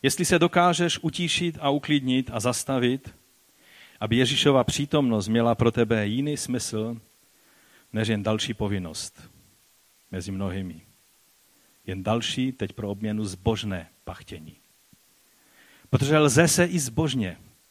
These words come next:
pachtit a, a, a spěchat a dělat věci, které vypadají velice zbožně, ale ve skutečnosti je to jenom další úkol na tom dlouhém seznamu věcí, které máte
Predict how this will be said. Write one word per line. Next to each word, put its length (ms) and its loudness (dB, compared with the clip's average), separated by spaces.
pachtit 480 -4
a, 200 -4
a, 300 -4
a 100 -8
spěchat 760 -2
a 60 -8
dělat 300 2
věci, 440 2
které 520 2
vypadají 460 2
velice 380 2
zbožně, 580 0
ale 520 -2
ve 140 -4
skutečnosti 680 -2
je 80 0
to 160 0
jenom 500 2
další 400 2
úkol 340 4
na 120 4
tom 180 2
dlouhém 460 2
seznamu 560 0
věcí, 340 -4
které 300 -2
máte 520 -4